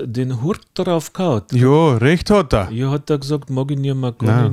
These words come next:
Speaker 1: nicht mehr.
Speaker 2: Mag ich auch nicht mehr die Pandemie, muss ich einen Hut drauf hauen.
Speaker 1: Na, du kannst nicht, du bist kein Gesundheitsminister.
Speaker 2: Ich bin aber Bürgermeister auch nicht.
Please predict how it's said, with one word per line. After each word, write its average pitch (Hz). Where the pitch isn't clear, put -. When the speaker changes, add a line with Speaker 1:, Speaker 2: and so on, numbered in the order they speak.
Speaker 1:
nicht 120
mehr. 107
Speaker 2:
Mag 127
ich 143
auch 175
nicht 196
mehr 180
die 151
Pandemie, 135
muss 101
ich 156
einen 165
Hut 160
drauf 151
hauen. 95
Speaker 1:
Na, 120
du 117
kannst 156
nicht, 139
du 131
bist 135
kein 139
Gesundheitsminister. 117
Speaker 2:
Ich 110
bin 160
aber 165
Bürgermeister 185
auch 117
nicht. 185